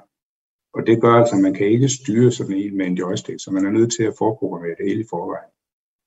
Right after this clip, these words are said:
Men netop fordi man skal forprogrammere det, og det er lidt så langsommeligt, så har man udviklet kunstig intelligens til de her, sådan så de bliver mere og mere autonome. Og der er, jeg har masser af sjove anekdoter. Der er en fra Sojourner, som man i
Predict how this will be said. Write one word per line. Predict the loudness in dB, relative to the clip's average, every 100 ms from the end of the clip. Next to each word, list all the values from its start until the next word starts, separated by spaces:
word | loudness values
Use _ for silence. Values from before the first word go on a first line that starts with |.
| _ _ _ _ _ 2
Men | 4
netop | 6 6 4 2
fordi | 4 4
man | 4 0
skal | -4 2
forprogrammere | 2 2 -2 -6 -8 -6
det, | -4
og | -2
det | 2 4
er |
lidt | 4 4
så | -2 -2
langsommeligt, | -2 0 2 2 0 -4 _ _ _ _
så | 0 4
har | 6
man | 6 4
udviklet | 4 6 6 2 -2 -4 -6 _ _ 0
kunstig | 2 2 -4 -4
intelligens | -4 -4 -2 0 -2 -4 -10 _ _ -4
til | -2
de | 0
her, | 0 -2 -4 -14
sådan | -2 0 0
så | 0
de | -2 0
bliver | 2 4
mere | 4 4
og | 4
mere | 2
autonome. | 0 -4 -4 -4 -4 -8 -16 _ _ _ _ _ -8
Og | -6 2
der | 4 4 2 0 0
er, | 0 -2 -6 -10 -14 -16 _
jeg | -2 2
har | 4
masser | 4 4 2
af |
sjove | 2 2 2 2
anekdoter. | -2 -2 -2 0 -2
Der | -4 -4
er |
en | 0 2 2
fra | -2
Sojourner, | 0 2 4 2 -2 -8
som | -4
man | -2
i | -2